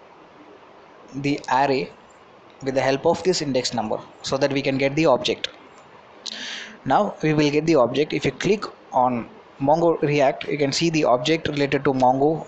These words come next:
uh, sorry, React J S shows up. If you click on MongoDB, the object related to MongoDB shows up. Now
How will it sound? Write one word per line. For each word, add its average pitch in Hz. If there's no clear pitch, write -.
uh, -
sorry, 120
React 143
J 147
S 135
shows 131
up. 190
If -
you 135
click 165
on 156
MongoDB, 135
the 143
object 143
related 143
to 143
MongoDB 135
shows 113
up. 104
Now 175